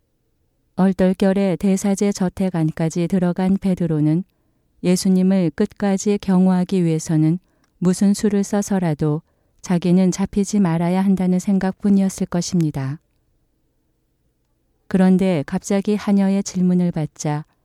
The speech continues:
깜짝 놀란 베드로는 상대편의 말뜻이 무엇인지 알 수 없다는 몸짓을 하면서 "나는 당신이 무슨 말을 하는지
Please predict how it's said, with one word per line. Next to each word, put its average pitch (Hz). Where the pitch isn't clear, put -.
깜짝 196
놀란 175
베드로는 156
상대편의 202
말뜻이 170
무엇인지 175
알 165
수 -
없다는 185
몸짓을 180
하면서 156
"나는 175
당신이 196
무슨 185
말을 180
하는지 160